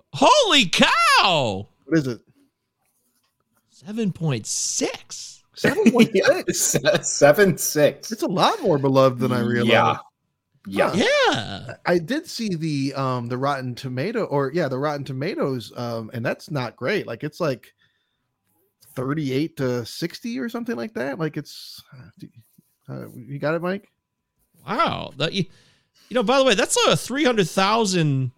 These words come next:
Speaker 1: reviews on I M D B. It's not just small
Speaker 3: That's
Speaker 1: sample.
Speaker 3: insane.
Speaker 1: That's a healthy.
Speaker 2: That is
Speaker 1: It's
Speaker 2: a lot.
Speaker 1: sixty-one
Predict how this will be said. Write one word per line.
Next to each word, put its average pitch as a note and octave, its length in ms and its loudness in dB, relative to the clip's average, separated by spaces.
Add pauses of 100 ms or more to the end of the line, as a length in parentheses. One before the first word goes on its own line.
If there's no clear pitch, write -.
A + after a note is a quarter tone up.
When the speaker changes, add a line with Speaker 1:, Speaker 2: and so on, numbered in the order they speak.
(140)
Speaker 1:
reviews C3 720 -2
on A2+ 160 -4
I A2+ 100 -6
M A2+ 60 -4
D A2 100 -2
B. G#2 140 -2
It's G#2 100 -4
not G#3 140 -2
just - 180 0
small E3 300 0
Speaker 3:
That's G2 100 -2
Speaker 1:
sample. F3 300 -2
Speaker 3:
insane. - 140 2
Speaker 1:
That's F#3 160 -2
a A#3 60 0
healthy. F#3+ 280 -4 (320)
Speaker 2:
That A3 140 -4
is F4+ 80 2
Speaker 1:
It's - 80 2 (120)
Speaker 2:
a D#4 40 4
lot. D#4+ 100 -2
Speaker 1:
sixty-one C4+ 760 2